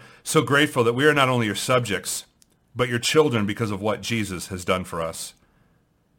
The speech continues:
We trust in your goodness and your love as the foundation for our lives, and we seek to reflect you as we live in your world today. We lift up the children of our community to you today.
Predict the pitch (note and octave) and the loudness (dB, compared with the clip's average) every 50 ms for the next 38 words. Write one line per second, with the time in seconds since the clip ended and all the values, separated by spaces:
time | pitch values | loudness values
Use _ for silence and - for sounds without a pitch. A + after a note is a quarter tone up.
0 | _ _ _ _ _ - A#2 A2+ - - C#3 C#3 C3+ - C3 A2+ G#2+ G2 G2+ A#2+ | _ _ _ _ _ -4 -4 -2 2 4 4 4 4 2 0 -2 -2 0 2 2
1 | B2 A#2+ A#2+ A#2 G#2 G2 - A2 G#2+ G2+ G2+ G2 A2 B2 A#2 A2 G#2 G2+ G2 G2 | 2 2 2 0 -2 -2 -4 -4 -2 -2 0 2 4 4 4 4 2 0 -4 -6
2 | G#2 G2 - A2+ G#2+ G#2 G2+ A2 A#2+ A#2+ - A#2 G#2 G#2+ A#2+ A2 G#2 G2+ G2 G#2 | -6 -4 -4 -2 -2 -2 -2 0 0 -2 -2 -4 -4 -2 -2 0 0 0 0 0
3 | G#2+ A2 G#2+ G2 G#2 G#2+ A2 A2 - - - D3 D3 C#3+ - C3 A#2 A2 - - | 0 0 0 -2 -4 -6 -4 -2 -2 0 0 0 -2 -4 -4 -4 -4 -4 -2 -2
4 | C3+ C#3 C#3 - - G#2 F#2 F2 E2 - _ _ _ _ _ _ _ _ _ - | -2 -2 -2 -4 -4 -4 -4 -4 -6 -12 _ _ _ _ _ _ _ _ _ -6
5 | G2+ G#2 G#2+ A2+ G#2 A2 B2+ B2+ A2+ G#2 G2 G2+ G2+ G2+ G2 F#2+ G#2+ G#2+ G2+ F#2+ | -6 -4 -4 -4 -2 0 2 2 2 2 2 0 -2 -2 -2 0 0 0 0 0
6 | - - F#2 F2+ F2 E2+ E2 D#2+ - _ _ _ _ _ _ _ _ _ _ _ | -2 -4 -4 -4 -2 -2 -4 -6 -8 _ _ _ _ _ _ _ _ _ _ _
7 | _ _ _ _ _ _ _ _ _ _ - A#2+ B2 C3 D#3 D3+ - D#3+ B2 - | _ _ _ _ _ _ _ _ _ _ -2 2 4 6 6 6 4 2 2 0
8 | B2 A#2 - - D#3 D3+ D#3 C3 C#3 C3+ A#2 A#2+ A#2 A#2 - B2+ B2+ C3+ D3 D3 | -2 -4 0 2 2 2 2 0 -2 0 0 0 0 0 -2 -2 0 0 0 0
9 | B2 A2 G2+ - A2+ G2+ G2 F#2+ F2+ F2+ F2+ F2 F2 F2 | 0 -2 -2 -2 -2 -2 -2 -2 -2 -2 -2 -2 -2 -4